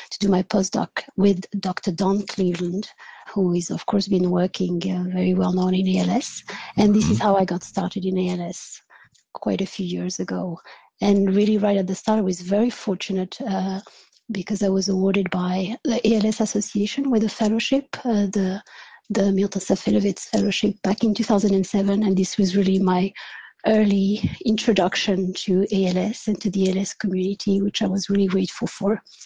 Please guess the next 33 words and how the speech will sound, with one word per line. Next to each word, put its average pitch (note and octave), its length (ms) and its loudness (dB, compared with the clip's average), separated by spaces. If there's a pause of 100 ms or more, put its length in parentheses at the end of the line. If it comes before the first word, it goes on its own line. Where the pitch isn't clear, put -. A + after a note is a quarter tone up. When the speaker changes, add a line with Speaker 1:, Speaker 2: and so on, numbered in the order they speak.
Speaker 1:
'cause F#3+ 140 2
that - 200 4 (380)
enabled G3+ 580 2
quite A3 200 4
a F#3+ 60 0
bit - 300 -8 (500)
in G3 180 -2
my F3 220 -4
young F3+ 460 -8
career F#3 360 -4
at F3+ 80 -10
that F3 160 -12
time. G3 300 -12 (400)
Speaker 2:
Sure. A2+ 560 -2
And F#2 180 -2
what G2+ 140 0
brought F#2+ 240 0
you G2 60 0
to F2 60 0
Belgium? E2 540 0 (300)
Speaker 1:
And B3+ 300 2
so A3 380 2
that's, A#3 480 -2 (360)
you C4 80 4
know, F#3+ 120 2
my F3+ 120 -2
European G3 400 2
background, G3+ 480 2
obviously, A3 520 -2
as G3 180 -6
well. G#3 300 0 (140)
Uh, F#3+ 360 -2 (460)
but, G3+ 240 -2